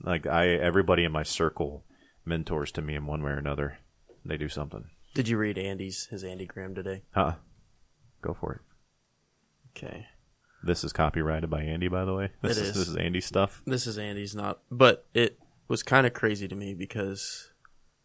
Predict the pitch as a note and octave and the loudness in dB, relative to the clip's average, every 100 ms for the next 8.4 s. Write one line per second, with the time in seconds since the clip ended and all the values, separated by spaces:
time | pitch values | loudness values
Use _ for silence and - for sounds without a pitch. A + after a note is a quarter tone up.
0 | _ _ _ _ C3 G#2 - G2+ F#2 G2 | _ _ _ _ -4 -4 -6 -10 -10 -10
1 | - F#2 A#2+ - - - - - B2+ - | -10 -10 -10 -12 -14 -16 -2 2 4 4
2 | A2+ G#2+ G#2+ A2 _ _ B2 A#2+ A2 G#2+ | 2 0 -4 -10 _ _ 0 0 0 -8
3 | G2+ F2+ F2+ G2+ - - G#2+ G#2+ F#2+ _ | -8 -8 -10 -14 -8 -4 -4 -6 -10 _
4 | _ _ _ _ - B2 - B2 A#2 G2+ | _ _ _ _ 0 0 0 -2 -4 -8
5 | F#2 F#2 G#2 _ _ _ - - - - | -8 -10 -14 _ _ _ -2 -2 -4 0
6 | A#2+ A2+ A2 G2 F#2+ F2+ - - - _ | 2 2 2 0 -2 -6 -8 -18 -20 _
7 | _ _ _ _ _ _ _ _ _ A#2 | _ _ _ _ _ _ _ _ _ -4
8 | A2 G2+ G#2 | -4 -6 -8